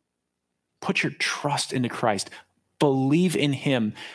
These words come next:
Know that he did that. Say, "Jesus, I want that. I long for you. I want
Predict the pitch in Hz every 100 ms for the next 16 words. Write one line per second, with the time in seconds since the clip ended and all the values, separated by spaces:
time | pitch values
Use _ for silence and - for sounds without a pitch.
0 | - _ 131 135 151 190 202 180 151 -
1 | 175 147 135 160 117 101 95 - - -
2 | - - 160 147 135 - 175 175 180 -
3 | 143 139 127 160 180 - 151 127 - 135
4 | 135 139 143 165 185 202 196 - 165 139
5 | 135 180 196 143 117 - 147 170 180 170
6 | 160